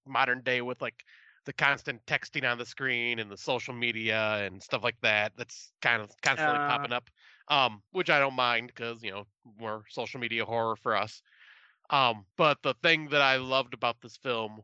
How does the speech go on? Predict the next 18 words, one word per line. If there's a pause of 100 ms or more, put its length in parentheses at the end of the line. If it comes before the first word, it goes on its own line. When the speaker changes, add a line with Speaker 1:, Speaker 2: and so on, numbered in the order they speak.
(100)
Speaker 1:
was (100)
the (120)
puppet
of
the
sloth
Alpha. (540)
It
is (120)
all
practical.
You
can
tell
it's
low
budget, (260)
but